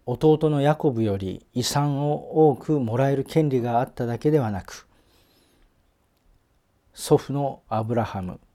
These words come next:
父イサクから受け継がれてきた約束の子孫になることです。のみならず、自分の後代にも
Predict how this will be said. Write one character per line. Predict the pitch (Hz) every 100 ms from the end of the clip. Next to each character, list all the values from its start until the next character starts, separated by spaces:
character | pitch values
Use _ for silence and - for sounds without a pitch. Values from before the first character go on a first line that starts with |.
| _ _ _ _ _ _ _ -
父 | 143 - 127 113
イ | -
サ | 147 165
ク | - -
か | 135
ら | 127 117 -
受 | 117 113 151
け |
継 | - 156
が | 151
れ | 143
て | - 117
き | - -
た | 127 107 92 _ - - _ _ -
約 | 110 110 -
束 | - 147 -
の | 151 156 180 _
子 | - - 160 -
孫 | 156
に | 117 101
な | 95
る |
こ | 90 92
と | 98
で | -
す。 | - - - _ - _ _ _ _ _ _ _ _ _ _ _ _ _ _ _ _ _ _ -
の | 143
み | 160
な | 165
ら | 151
ず、 | 123
自 | 107 120
分 | 143 160
の | 156 151 147 - _
後 | - 165 156
代 | 127 113
に | 110 135
も | 120 -